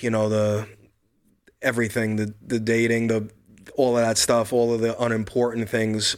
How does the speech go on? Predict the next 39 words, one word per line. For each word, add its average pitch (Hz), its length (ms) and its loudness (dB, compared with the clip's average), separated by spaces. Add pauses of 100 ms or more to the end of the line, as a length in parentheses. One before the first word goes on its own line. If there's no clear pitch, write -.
and 113 140 0
he 113 60 0
made 113 240 0
me 110 200 0
put 110 220 -2
him 107 200 -2
first. 107 580 -2 (560)
That 139 200 2
story 131 280 2
is 117 100 0
on 113 140 0
my 110 100 0
website 110 420 0
too. 117 220 0
I 110 60 2
won't 113 340 0 (120)
labor 117 400 0
over 117 200 2
that. 127 200 2
It's - 140 -2
about, 113 200 -4
I 117 60 0
was 110 180 0
interviewed 123 720 0
about 123 340 0
that. 131 320 0
It's 117 180 -4
an 113 80 -2
hour 110 260 0
story. 117 500 0 (380)
Um, 107 140 -2
they, 110 80 -2
they'd 113 200 -2
have 107 160 0
to 104 60 -8
scroll 110 360 0
up, 107 180 -2 (760)
but, 120 240 0
um, 113 340 -2